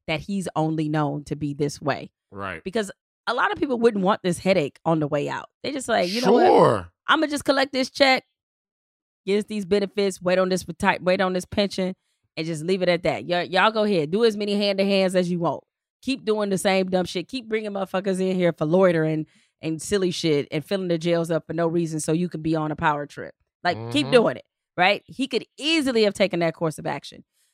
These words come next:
Speaker 1: But he goes the harder way towards self-awareness and introspection, which will ultimately lead to change, which will, as we know, give us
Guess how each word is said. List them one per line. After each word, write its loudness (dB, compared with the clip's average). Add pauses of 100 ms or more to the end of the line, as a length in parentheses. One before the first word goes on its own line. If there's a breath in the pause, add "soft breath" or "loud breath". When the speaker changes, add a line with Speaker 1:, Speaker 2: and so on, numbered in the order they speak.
(160)
Speaker 1:
But 0
he -2
goes 2
the 0
harder 2
way 2
towards -2
self-awareness 0
and -4
introspection, -4 (440)
which -2
will -2
ultimately 0
lead -4
to -8
change, -6
which -2
will, 0 (240)
as 0
we -4
know, -2 (560)
give 2
us -2